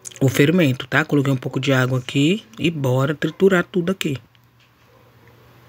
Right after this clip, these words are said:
Olha aí, já bateu. Agora só tá faltando aqui o fermento. Eu vou tirar daqui e colocar numa tapoer pra misturar o fermento, tá, gente? Vamos colocar aqui a mistura.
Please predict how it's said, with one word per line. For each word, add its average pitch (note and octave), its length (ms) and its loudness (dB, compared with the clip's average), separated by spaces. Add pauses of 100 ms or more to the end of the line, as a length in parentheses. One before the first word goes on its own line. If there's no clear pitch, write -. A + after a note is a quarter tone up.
(2000)
Olha F3+ 220 4
aí, C3+ 100 0
já D3 180 -2
bateu. E3 880 0 (1200)
Agora D3 420 0
só C#3+ 100 -8
tá E3+ 140 -2
faltando F3 340 0
aqui C3+ 140 -4
o F3+ 40 0
fermento. E3 680 2
Eu B2+ 40 -4
vou C#3 120 -4
tirar G3 380 0
daqui F3 280 -2
e D3 40 -4
colocar D#3 280 -2
numa D#3 180 -4
tapoer C#3+ 600 0
pra C#3+ 160 -4
misturar D3+ 400 0
o C#3+ 40 -2
fermento, D3+ 560 -2
tá, B2+ 180 -2
gente? D3+ 420 -4 (640)
Vamos C3 180 -2
colocar B2+ 360 -2
aqui C3+ 300 -6 (260)
a - 60 -6
mistura. - 440 -6